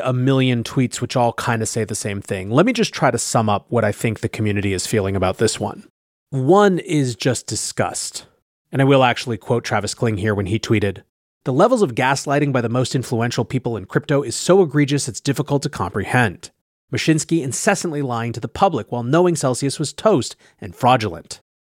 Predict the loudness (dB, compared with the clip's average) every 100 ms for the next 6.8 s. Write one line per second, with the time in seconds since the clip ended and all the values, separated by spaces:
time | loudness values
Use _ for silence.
0 | _ _ _ 0 0 0 -4 -4 2 4
1 | 6 2 -2 -4 -4 -4 -4 -4 -2 -4
2 | -6 -4 0 0 0 -2 -2 -4 -6 -4
3 | -4 -6 -14 _ _ _ _ -8 -4 0
4 | 0 0 -2 0 0 0 0 0 -2 -6
5 | -4 -4 -4 0 4 4 4 -4 0 0
6 | 0 -2 0 0 -2 -8 -14 -16